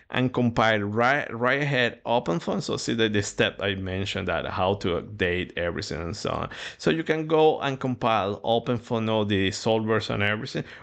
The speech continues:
or you can compile first ParaView. Very important, you don't need to compile ParaView, you can install the preca-, precompiled binary. But I want to show you the compilation, now that everything goes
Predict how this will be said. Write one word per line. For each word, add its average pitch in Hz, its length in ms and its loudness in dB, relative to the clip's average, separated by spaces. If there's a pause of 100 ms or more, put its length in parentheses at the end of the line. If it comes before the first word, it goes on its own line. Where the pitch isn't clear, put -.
or 135 100 4
you 151 140 0
can 143 180 0
compile 127 480 0
first 107 480 -2 (400)
ParaView. 64 460 -4 (1120)
Very 151 260 4
important, 117 600 0
you 180 220 4
don't 196 200 4
need 170 260 2
to 151 100 0
compile 127 400 2
ParaView, 113 600 0
you 120 120 -2
can 120 220 0
install 123 380 2
the 110 120 0
preca-, 104 560 -2
precompiled 95 600 -2
binary. 95 420 -2
But 127 180 2
I 123 60 4
want 127 340 0
to 131 80 -4
show 107 300 0
you 107 200 2
the 104 140 0
compilation, 98 800 0
now 98 200 2
that 95 320 -2
everything 104 580 -2 (480)
goes 104 540 4